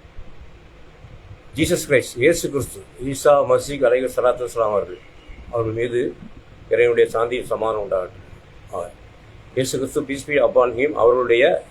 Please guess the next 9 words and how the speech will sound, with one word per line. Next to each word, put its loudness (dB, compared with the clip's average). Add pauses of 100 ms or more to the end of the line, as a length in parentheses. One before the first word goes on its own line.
இரண்டாம் 0
வருகையின் 2
போது 0 (840)
அவர்களை 4
சந்திக்கிற 2
வாய்ப்பை 2
பெற்ற 2
ஒவ்வொரு 2
முஸ்லிமும் 0